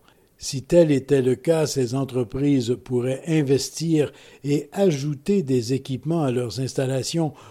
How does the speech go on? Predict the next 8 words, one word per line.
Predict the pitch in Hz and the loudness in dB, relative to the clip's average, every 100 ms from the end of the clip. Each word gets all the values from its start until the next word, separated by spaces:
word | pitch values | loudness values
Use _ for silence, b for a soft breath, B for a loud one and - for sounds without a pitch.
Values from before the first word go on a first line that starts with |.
| B | B
pour | - 131 | 0 2
livrer | 131 160 139 143 | 2 -2 0 0
davantage | 113 151 131 127 107 139 139 135 127 135 | 2 2 2 -4 -4 -2 0 -2 -4 -8
aux | - 139 123 | -4 -2 -2
acheteurs | 117 - 143 | -4 0 0
québécois. | - 131 127 - 127 101 - B B B B | 2 2 2 0 -2 -2 -12 B B B B
Par | 139 | -4
exemple, | 131 117 151 165 127 | -4 -2 0 0 -2